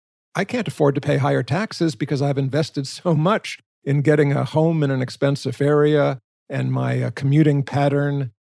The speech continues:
and, uh, keeping up appearances for my office and so on." So you kinda lock yourself into that. And you're right. Then it becomes a big collective action problem to say,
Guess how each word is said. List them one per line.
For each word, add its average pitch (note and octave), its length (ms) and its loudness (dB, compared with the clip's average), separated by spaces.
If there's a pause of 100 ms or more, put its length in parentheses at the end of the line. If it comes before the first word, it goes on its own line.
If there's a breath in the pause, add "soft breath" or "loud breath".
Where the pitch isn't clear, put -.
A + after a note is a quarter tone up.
(100)
and, C3 440 -6
uh, B2+ 200 -4
keeping C#3+ 360 -2
up C3+ 140 -4
appearances C3+ 720 -4
for B2+ 180 -8
my A#2+ 200 -4
office C3+ 420 -4
and A#2 100 -8
so C3 240 -4
on." G#2 140 -10
So - 100 -4
you G3+ 40 -4
kinda A#3 180 -2
lock D#3 340 -2
yourself C#3 400 -2
into C#3 220 0
that. G2+ 300 -10 (280)
And D3 140 -2
you're E3+ 120 4
right. D#3+ 300 0 (140)
Then F3+ 200 4
it A3+ 120 -6
becomes E3+ 460 -4
a C3+ 140 -2
big E3 420 -2
collective D3 440 -2
action A#2 520 -6 (340)
problem D3+ 460 -2
to B2 80 -8
say, B2+ 440 -4